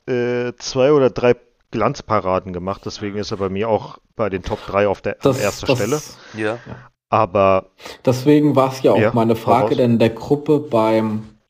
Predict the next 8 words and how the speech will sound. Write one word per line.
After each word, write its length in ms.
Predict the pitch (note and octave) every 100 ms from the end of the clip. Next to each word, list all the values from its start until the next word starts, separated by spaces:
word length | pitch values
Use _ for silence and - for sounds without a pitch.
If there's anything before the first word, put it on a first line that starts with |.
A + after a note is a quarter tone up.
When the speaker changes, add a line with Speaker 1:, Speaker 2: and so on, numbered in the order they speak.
| _ _ -
Speaker 2:
ähm, 580 | B2+ A#2+ A#2 A#2 A#2
Finalspiel, 920 | - B2+ B2 C3+ D#3+ - - C#3+ C#3+ C#3+ - - - _
ob 240 | B2 -
ihr 240 | C3+ C3+ B2
Lunin 800 | C#3 F3 D#3+ C#3 C#3 D3 D3 -
irgendwann 460 | C3 B2+ B2 A#2+ B2
in 100 | B2
Zukunft 800 | - D#3 - C3 B2+ - -